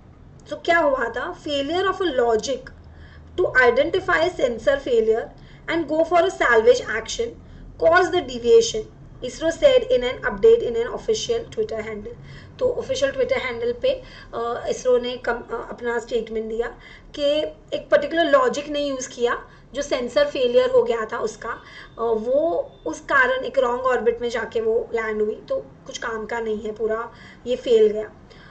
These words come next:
So, ISRO chairman as Somnath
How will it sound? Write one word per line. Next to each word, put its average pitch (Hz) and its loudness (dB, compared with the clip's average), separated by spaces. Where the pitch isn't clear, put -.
So, 269 2
ISRO - 4
chairman 523 0
as - -2
Somnath 233 -2